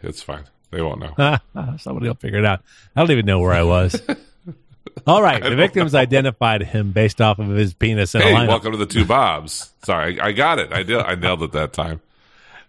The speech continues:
Speaker 2: Police obtained. Now, you know what I gotta do? So when you're reading the next story, I'm gonna look up this guy's house.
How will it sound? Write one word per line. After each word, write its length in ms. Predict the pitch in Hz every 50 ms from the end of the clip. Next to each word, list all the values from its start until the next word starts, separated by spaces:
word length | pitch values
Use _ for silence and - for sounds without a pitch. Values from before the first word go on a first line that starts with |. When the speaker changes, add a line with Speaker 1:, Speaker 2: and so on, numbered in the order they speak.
| _ - 151 185 196 - - _ _ -
Speaker 2:
Police 320 | 101 101 104 110 104 -
obtained. 420 | 117 98 - 113 113 117 120 123
Now, 200 | 117 123 143 190
you 120 | 220 123 127
know 100 | 139 143
what 120 | 160 160
I 60 | 143
gotta 180 | 127 120 104 95
do? 340 | 82 85 101 104 98 90 85
So 200 | - - 131 123
when 140 | 110 117 123
you're 140 | 139 151 151
reading 240 | 143 139 135 131 120
the 80 | 110 107
next 180 | 110 107 -
story, 220 | - - 107 101 95
I'm 100 | 101 101
gonna 160 | 107 101 95
look 200 | 95 92 - -
up 120 | 95 -
this 160 | - 90 - -
guy's 240 | - 90 87 85 -
house. 260 | 90 87 85 -